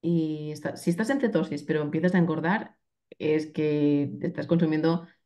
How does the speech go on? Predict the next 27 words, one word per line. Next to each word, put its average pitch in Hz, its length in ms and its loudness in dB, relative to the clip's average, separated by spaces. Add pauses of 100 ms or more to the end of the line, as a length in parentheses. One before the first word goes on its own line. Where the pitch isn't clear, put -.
(140)
más 156 280 0
calorías 165 560 4
y 147 60 -2
norm-, 147 320 -2
normalmente 147 420 -2
van 147 200 -2
a 147 60 -2
venir 147 260 -2
de 147 80 -4
la 147 120 -2
grasa 170 520 -6 (440)
de 170 200 -4
las - 220 -6
que - 420 -6
deberías. - 640 -6 (1200)
Al 165 140 6
final, 165 560 4
cuando 160 640 4
te 170 80 0
estancas, 170 600 0
yo 170 100 0
siempre 175 300 0
digo, 175 340 2
hay 160 180 -2
que 170 480 -2
cambiar 175 360 0
cosas. 175 500 -8